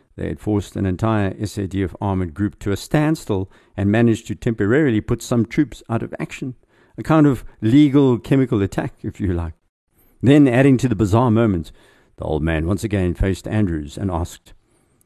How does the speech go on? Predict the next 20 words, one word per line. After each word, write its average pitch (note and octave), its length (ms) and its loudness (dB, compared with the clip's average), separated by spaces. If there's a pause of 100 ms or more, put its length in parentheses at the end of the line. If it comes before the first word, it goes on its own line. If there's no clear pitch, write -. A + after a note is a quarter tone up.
(120)
"What B3 220 -6
nationality C#3+ 680 4
are G#2 80 4
you, G2+ 220 2
please?" E2+ 460 -10 (920)
He A2 140 2
must D3 260 2
have C#3 100 4
known, C#3+ 280 6
because G#2 260 0
the G#2+ 100 2
officers G2 520 -2
and A#2+ 140 2
troops - 280 -2
were G2+ 120 -2
speaking A2 340 -4
Afrikaans A2+ 540 0
to G2+ 100 -6
each E2+ 160 -6
other, F#2+ 240 -2